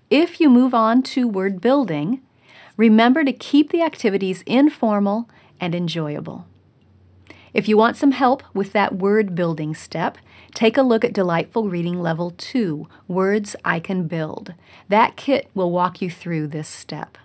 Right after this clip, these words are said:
After word building comes step three, actual reading lessons. And you can knock on the door to that step when your child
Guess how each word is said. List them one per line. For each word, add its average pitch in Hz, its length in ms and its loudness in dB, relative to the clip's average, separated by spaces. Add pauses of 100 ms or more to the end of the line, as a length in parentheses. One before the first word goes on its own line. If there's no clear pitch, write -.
(1700)
After 339 440 4
word 269 380 2
building 165 520 -4 (340)
comes 208 460 -2
step 214 320 0
three, 190 540 -4
actual 202 580 0
reading 208 540 0 (200)
lessons. - 800 -4 (340)
And 208 140 4
you 247 100 4
can 208 300 2
knock 254 380 2
on 302 220 6
the 269 100 2
door 247 320 4
to 240 160 -2
that 247 360 0
step - 540 -8 (380)
when 196 240 2
your 247 100 2
child 202 640 -2